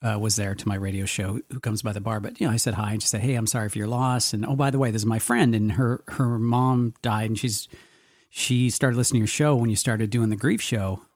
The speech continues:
Um, and she's a big fan of, of you and your wife." And the woman looked at me and says, "Do you have the clarity?" And I, I, my eyes got really, this is like right out of a sci-fi movie. Like, "Do you have the superpower?"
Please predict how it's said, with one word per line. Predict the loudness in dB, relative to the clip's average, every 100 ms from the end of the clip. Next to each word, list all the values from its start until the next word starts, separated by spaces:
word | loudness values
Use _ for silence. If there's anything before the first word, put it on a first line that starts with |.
| -2
Um, | -2 0 -2 -2 -4 -4
and | -4 -4
she's | -6
a |
big | -6 -6
fan | -4 -4 -2
of, | -4 -4
of |
you | -4 -2
and | -2
your | -2
wife." | -2 -4 -8 -18 -20 _ _ 2
And | 6
the |
woman | 8 6 4
looked | 4
at | 4
me | 2
and | 2
says, | 0 0 0
"Do | 4
you | 6
have | 6 6
the | 2
clarity?" | 4 4 4 0 -8 _ _ _ _ _ _ _ _
And | 0 0 0 -4 _ -4
I, | -2 -2 -8 _
I, | -4 0 -2 -2
my | -4 -2
eyes | 0 2 2
got | 0 0
really, | 2 4
this | 4
is | 4
like | 4 4
right | 4
out | 4
of | 4
a |
sci-fi | 2 4 2 2 2
movie. | 2 2 -2 -4 _ -20 -12 -4
Like, | -4 -6 -20 -2
"Do | 0
you |
have | 0 0
the | -2
superpower?" | -2 -6 -12 -12 -16